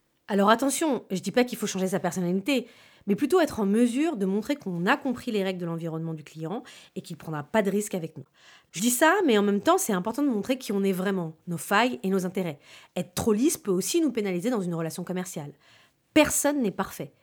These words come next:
et personne ne réussit tout. Du coup, montrer qu'on fait aussi des erreurs,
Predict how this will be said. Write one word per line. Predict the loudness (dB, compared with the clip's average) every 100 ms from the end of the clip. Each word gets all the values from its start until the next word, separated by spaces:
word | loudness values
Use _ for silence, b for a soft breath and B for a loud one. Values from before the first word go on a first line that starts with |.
| -14
et | -14
personne | -4 -4 -4 -2 -2 0
ne | -2
réussit | -2 -4 -8
tout. | -12 -18 B B B B
Du | -6
coup, | -2 -2 -2 -4 b b b
montrer | 2 2 0
qu'on | -2
fait | -4 -2
aussi | -2 -2 0
des | 0 0
erreurs, | -2 -8 -14